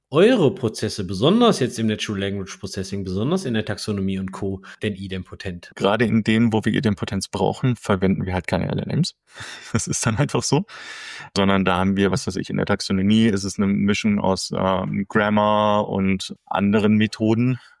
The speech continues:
Speaker 2: äh, die wir da ansetzen. Äh, also wir haben eine Grammar, die wir da ansetzen. Wir haben, äh, eine Keyword Detection, die wir da ansetzen. Na, also es ist ein Konglomerat aus verschiedenen, äh, aber idempotenten Prozessen. Also wo wir immer wieder bei, du kannst es hundertmal drüber laufen lassen, kriegst hundertmal dasselbe Ergebnis.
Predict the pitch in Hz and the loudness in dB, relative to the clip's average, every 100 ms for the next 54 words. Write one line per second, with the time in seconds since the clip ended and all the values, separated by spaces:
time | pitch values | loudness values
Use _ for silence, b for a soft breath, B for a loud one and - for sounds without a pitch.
0 | B 107 107 104 101 107 110 104 92 110 | B -2 2 2 0 0 0 0 0 0
1 | 110 107 - 123 120 101 98 98 92 92 | -2 -2 -6 -8 -2 0 2 0 0 0
2 | 92 - 90 - 123 127 117 107 104 107 | -2 -4 -6 0 2 2 2 2 0 0
3 | 104 - 98 92 87 87 90 90 90 90 | -2 -4 -6 -6 -4 -4 -4 -12 -10 -10
4 | 95 - - 123 117 101 113 - 104 101 | -12 -16 -8 -4 -4 -6 -14 -8 -4 -2
5 | 98 95 101 98 - - 95 B B B | -2 -2 -2 -4 -4 -6 -8 B B B
6 | 98 107 98 - 98 113 104 104 104 92 | 0 0 -2 -6 -6 0 2 2 2 2
7 | 104 110 - 104 - 104 101 101 101 101 | 0 0 -2 -6 -6 -2 2 4 4 2
8 | - 101 95 92 101 95 B B _ 117 | 0 0 0 0 0 -2 B B _ 0
9 | 107 101 113 98 - - - 110 - 190 | 0 0 -2 -2 -4 -8 -4 -4 -2 -4
10 | - 90 - - 85 - _ _ 113 110 | -4 -8 -8 -6 -8 -10 _ _ 0 0
11 | 104 107 104 95 95 92 82 107 98 92 | 2 2 2 2 2 0 -2 -6 -4 0
12 | 101 95 98 104 104 101 - 101 - 98 | 0 2 0 2 2 0 0 -2 -2 -6
13 | 95 - 95 95 98 95 - 95 95 - | -8 -2 -2 0 -4 -6 -8 -6 -4 -2
14 | 196 - | -2 -6